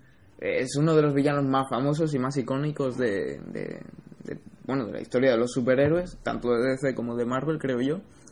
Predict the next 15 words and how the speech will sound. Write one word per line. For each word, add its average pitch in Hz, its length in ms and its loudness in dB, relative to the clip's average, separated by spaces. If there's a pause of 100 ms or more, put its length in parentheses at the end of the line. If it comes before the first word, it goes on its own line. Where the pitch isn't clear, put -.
(360)
Junto, 135 580 2
puede 139 220 4
que, 127 560 -4 (720)
sí, 120 120 -6 (300)
yo 131 160 0
creo 135 140 2
que - 100 2
el 117 340 -2
más 127 200 0
famoso, 123 400 0
junto 117 280 -6
a 113 40 0
Lex 123 300 -2
Luthor, 139 420 -2 (220)
igual, 127 380 -2